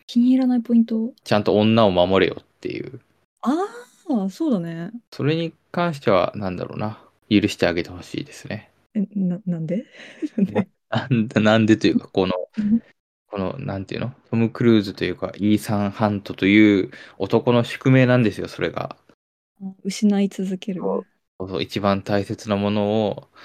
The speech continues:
Speaker 2: 失い、損ない続けるという宿命なんですよね。その宿命の重さに、僕はやっぱり、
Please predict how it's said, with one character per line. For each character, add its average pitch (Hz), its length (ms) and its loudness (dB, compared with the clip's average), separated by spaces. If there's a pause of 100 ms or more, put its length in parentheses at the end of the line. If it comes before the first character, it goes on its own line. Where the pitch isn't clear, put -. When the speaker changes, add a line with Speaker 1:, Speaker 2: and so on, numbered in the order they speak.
Speaker 2:
失 95 480 -2
い、 87 260 -4
損 - 340 -4
な 92 120 2
い 95 80 0
続 98 260 -4
け 101 140 2
る 85 180 -2 (100)
と 87 160 -4
い 85 380 -4
う - 80 -12 (280)
宿 - 300 -6
命 92 220 0
な 92 80 -2
ん 90 100 -6
で - 60 -14
す - 120 -14
よ - 80 -8
ね。 98 220 -8
そ - 160 -14
の 98 60 -10
宿 - 300 2
命 110 200 6
の 104 160 6
重 107 160 4
さ 107 420 4 (160)
に、 123 380 2 (160)
僕 98 320 -6
は 98 240 6
や 95 120 0
っ - 60 -18
ぱ 92 140 2
り、 85 240 -4